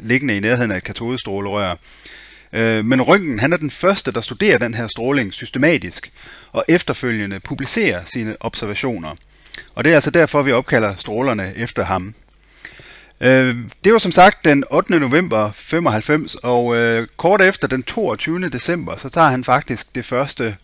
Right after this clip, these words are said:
øh, røntgenbillede af et menneske. Det er det her berømte billede, og det er altså konen, som han har fået til at sætte hånden ind foran den her stråling, og vi ser konens fingerring her. Øh,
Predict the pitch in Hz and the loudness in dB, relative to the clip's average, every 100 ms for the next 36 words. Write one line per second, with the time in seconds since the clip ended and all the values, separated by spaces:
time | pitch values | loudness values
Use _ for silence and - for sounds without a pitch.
0 | _ 110 107 104 175 156 101 104 104 101 | _ -10 -8 -2 -2 -2 -8 -4 -2 -4
1 | 87 - - - 117 120 113 120 - - | -6 -14 -20 -8 -4 -2 -2 -6 -8 -2
2 | 131 180 180 107 87 _ - - _ - | 0 2 0 -4 -8 _ -20 -20 _ -8
3 | 139 143 123 131 147 120 123 139 156 104 | -2 -2 2 0 0 -2 0 4 4 2
4 | 143 165 131 - 131 160 202 240 160 104 | 2 4 4 2 -4 2 4 4 0 0
5 | 120 120 123 131 123 160 131 - 120 - | 0 2 0 -2 -2 0 0 0 -4 2
6 | 156 139 135 - 131 139 127 123 110 - | 2 4 -2 -2 -2 0 0 -2 -4 -4
7 | 110 135 127 101 - - - 104 104 147 | -4 -2 -2 -4 -12 -20 -20 -14 -4 -2
8 | 120 98 95 131 143 139 107 - 147 196 | 0 -2 -4 -4 -2 -2 -2 0 2 4
9 | 117 104 120 123 95 - - - - - | 2 2 0 2 2 -4 -20 -20 -18 -20
10 | - - 131 131 127 123 123 120 | -18 2 6 8 8 8 6 4